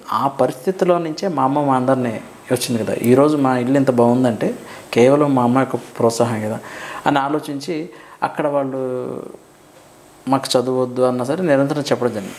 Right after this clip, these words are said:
కానీ ఒకరోజు అలా ఒక ఎనిమిది నెలలు చెప్పిన తర్వాత ఒక సంఘటన నన్ను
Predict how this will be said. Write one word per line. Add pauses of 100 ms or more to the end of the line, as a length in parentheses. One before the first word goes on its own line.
కానీ
ఒకరోజు (720)
అలా
ఒక
ఎనిమిది
నెలలు
చెప్పిన
తర్వాత
ఒక
సంఘటన (960)
నన్ను